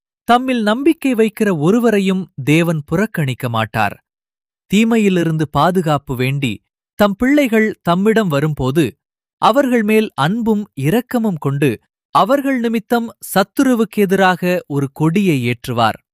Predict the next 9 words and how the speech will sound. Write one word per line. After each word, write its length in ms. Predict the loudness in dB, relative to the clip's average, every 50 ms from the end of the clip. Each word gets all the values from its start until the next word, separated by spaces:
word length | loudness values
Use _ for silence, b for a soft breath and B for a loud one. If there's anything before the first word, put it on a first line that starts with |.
| _ _ _ _ _ _ _ _ _ _
"அவர்களை 500 | -2 0 0 0 0 0 0 -2 -2 -2 -4 -4 -2
தொடாதே, 460 | 0 0 2 0 0 0 -2 -4 -4 -6 _ _ _ _ _ _ _ _ _
அவர்கள் 500 | 0 0 2 2 2 4 4 2 2 0 -2 -4 -4
என்னுடையவர்கள், 840 | -2 -2 -2 -2 -2 0 0 0 0 0 0 -2 -2 -2 -2 -4 -4 -8 _ _ _ _ _ _ _ _ _ _
என் 260 | -2 -2 0 -2 -2 -4
உள்ளங்கைகளில் 920 | -2 0 2 2 2 0 0 -2 0 0 0 0 0 0 0 0 0 -2 -6 -10 _ _ _ _ _
நான் 360 | -2 2 2 2 2 2 -2 -6 _
அவர்களை 520 | -2 -2 0 0 0 0 0 0 -2 -2 -2
வரைந்துள்ளேன்" 920 | -2 -2 -2 0 0 -2 -2 -4 -6 -4 -4 -2 -2 -2 -2 -2 -4 -8